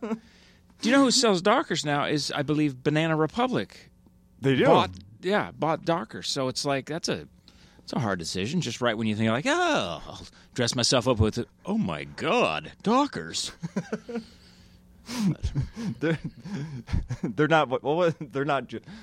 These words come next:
Speaker 2: they're not just pants. Wasn't that their <laughs> motto? I don't even remember.
Speaker 1: Do these come tapered? Do they come with a, a trip to Sunnyvale for a sales conference also?
Speaker 2: <laughs>
Speaker 1: That's what I'm looking for.
Speaker 2: No one told my father.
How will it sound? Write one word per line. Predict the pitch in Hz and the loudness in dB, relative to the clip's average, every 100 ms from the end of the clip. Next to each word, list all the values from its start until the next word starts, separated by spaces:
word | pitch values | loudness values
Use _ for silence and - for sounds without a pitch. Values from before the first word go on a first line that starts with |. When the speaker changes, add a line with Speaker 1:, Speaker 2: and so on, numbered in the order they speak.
| - - | -20 -10
Speaker 2:
they're | - | -2
not | 147 139 | 0 0
just | - 107 | -2 -10
pants. | - 101 85 - - - - | -6 -6 -6 -8 -10 -10 -4
Wasn't | 104 117 | 0 4
that | 120 123 | 4 4
their | 127 135 - - - | 4 4 0 -2 -2
<laughs> | - 135 156 | 0 0 0
motto? | 139 - 143 151 - - | -4 -2 -4 -4 -8 -4
I | 117 | -4
don't | 110 110 | -2 -4
even | 101 95 | -6 -10
remember. | 95 131 | -6 2
Speaker 1:
Do | |
these | 202 214 | 2 2
come | - 220 | 2 0
tapered? | - 208 208 214 214 180 | 2 2 4 6 6 4
Do | 175 | 2
they | 214 | 2
come | 220 - 220 214 202 | 2 0 2 2 2
with | 180 - | 0 0
a, | 147 147 139 131 - - - | 0 2 2 -2 -6 -18 -8
a | 135 131 127 | -4 -4 -2
trip | - 160 - | -2 -2 -2
to | 139 | -2
Sunnyvale | - 156 151 139 151 151 151 | 0 0 0 2 2 2 0
for | 143 123 | 0 2
a | 117 | 2
sales | - 127 135 | 0 0 -2
conference | - 151 147 156 147 | -2 -2 -2 -2 0
also? | 127 143 - 180 190 185 - | 0 0 0 -2 -2 -4 -4
Speaker 2:
<laughs> | 269 - 269 - - | -6 -6 -14 -16 -16
Speaker 1:
That's | 185 | -8
what | 170 | -4
I'm | 120 | -2
looking | 107 - 73 | -2 -2 -8
for. | 71 69 69 - - - - - - - - - - - - - - - - | -8 -12 -12 -18 -20 -20 -20 -20 -20 -20 -20 -20 -16 -14 -12 -14 -18 -20 -4
Speaker 2:
No | 143 240 | 6 10
one | 254 | 10
told | 214 220 208 | 8 6 6
my | 180 | 4
father. | 156 151 127 98 | 4 4 4 0